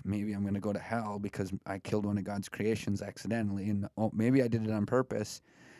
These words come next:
Now I have this overwhelming guilt about accidentally stepping on an ant that maybe in some way did I a-, actually m-, intend to. And that, that thinking is something that does happen to us, you know?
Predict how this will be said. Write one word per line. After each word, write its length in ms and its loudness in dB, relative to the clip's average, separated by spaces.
Now 120 6
I 40 8
have 180 6
this 200 6
overwhelming 580 8
guilt 300 4
about 260 0
accidentally 440 0
stepping 400 0
on 80 2
an 120 0
ant 300 4
that 140 -2
maybe 380 2
in 120 6
some 280 8
way 180 4
did 180 0
I 80 0
a-, 260 -4
actually 460 0
m-, 280 2
intend 440 4
to. 200 -2
And 180 -2
that, 160 2
that 280 6
thinking 560 6
is 80 0
something 240 4
that 100 2
does 140 6
happen 300 0
to 120 -6
us, 240 -10
you 60 -6
know? 180 -4